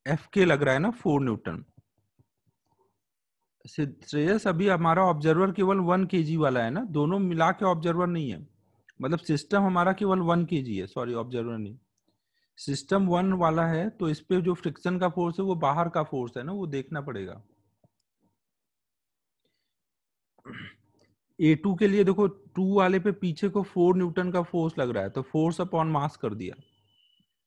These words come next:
दोनों ब्लॉक पे एक एक फोर्स लग रहे हैं, तो force upon mass कर दो ना।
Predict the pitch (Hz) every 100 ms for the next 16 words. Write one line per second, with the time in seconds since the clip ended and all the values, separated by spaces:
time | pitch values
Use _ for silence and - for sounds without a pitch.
0 | _ _ _ 123 127 147 180 202 180 170
1 | 165 202 185 160 160 180 - 185 170 165
2 | 131 127 107 135 139 147 156 165 165 151
3 | 151 139 139 - 117 113 120 190